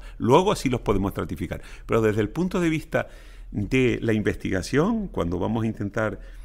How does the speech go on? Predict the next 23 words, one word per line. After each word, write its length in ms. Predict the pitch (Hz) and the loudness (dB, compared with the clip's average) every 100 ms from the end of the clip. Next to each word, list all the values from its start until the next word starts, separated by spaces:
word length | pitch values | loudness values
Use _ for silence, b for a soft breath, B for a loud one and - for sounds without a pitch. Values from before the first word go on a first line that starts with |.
| B - - - - - | B -16 -18 -18 -20 -6
contestar 760 | 101 101 98 - 123 113 - - | -2 0 0 4 4 4 -2 -6
de 260 | - 95 | -4 -2
qué 140 | - 143 | 2 2
se 140 | - | 2
ha 20 | |
muerto 340 | 90 90 90 87 | -2 -2 -2 -4
este 160 | - | -4
animal, 480 | 85 85 87 104 185 B B B - | -2 -2 -4 -4 -6 B B B -14
hay 140 | 101 | -12
que 100 | - | -6
investigarlos 640 | 87 87 - 110 110 113 - | -6 -6 -8 -10 -10 -12 -10
todos, 260 | 73 - - - | -8 -8 -12 -10
¿no? 180 | 131 - - - - - - | -10 -12 -18 -18 -18 -18 -6
Porque 340 | 98 90 123 | -6 -2 -4
todos 340 | - 120 147 151 | 0 0 0 -2
son 140 | 165 | -4
importantes 580 | 151 139 113 117 113 139 | -4 -4 -4 -4 -4 -8
y 100 | 131 | -10
todos 280 | - 127 135 | -4 -2 -2
están 220 | 127 131 | -4 -8
comunicados 680 | 127 120 110 98 - 123 151 - | -6 -4 -2 -2 -2 -4 -4 -4
en 160 | 135 143 | -2 -2
uno. 280 | 139 120 | -2 -6